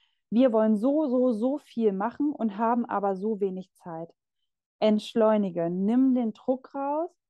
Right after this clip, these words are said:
und gib die Zeit, die gebraucht wird, weil das ist einfach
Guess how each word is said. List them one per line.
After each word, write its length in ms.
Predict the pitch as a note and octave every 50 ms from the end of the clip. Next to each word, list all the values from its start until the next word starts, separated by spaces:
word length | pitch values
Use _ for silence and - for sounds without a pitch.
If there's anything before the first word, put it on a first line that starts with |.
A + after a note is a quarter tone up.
| _ _ _
und 260 | _ A3 G#3 F#3+ - _
gib 300 | C4 D4 D4+ - _ _
die 200 | A3+ G#3+ G3 -
Zeit, 560 | _ _ - - A3 G#3+ A3 A#3 A#3 - _ -
die 80 | A3
gebraucht 500 | G3 G#3+ G3+ - F#3+ G3 G#3 A3 - - _
wird, 260 | - E3+ E3+ E3+ E3+ -
weil 140 | F3+ F3+
das 300 | F3+ - A3+ B3 C4 -
ist 180 | C#4+ B3+ - _
einfach 500 | - G3+ G3+ A3 A3 - A3 G#3 A3 -